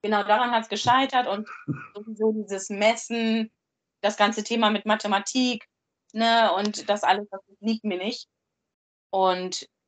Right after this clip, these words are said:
Speaker 1: da hatte ich letztes Jahr durch einen Zufall einen Kump-, einen,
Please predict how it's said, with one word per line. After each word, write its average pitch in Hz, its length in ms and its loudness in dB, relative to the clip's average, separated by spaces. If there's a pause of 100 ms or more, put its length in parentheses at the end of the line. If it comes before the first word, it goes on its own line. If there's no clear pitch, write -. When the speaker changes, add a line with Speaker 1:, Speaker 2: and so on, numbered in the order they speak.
(380)
Speaker 1:
da 202 120 4
hatte 214 160 4
ich 214 80 -4
letztes 247 480 0
Jahr 294 320 6 (240)
durch 220 220 -2
einen 226 100 2
Zufall 302 540 6 (420)
einen 208 260 2
Kump-, 294 440 0
einen, 202 420 -2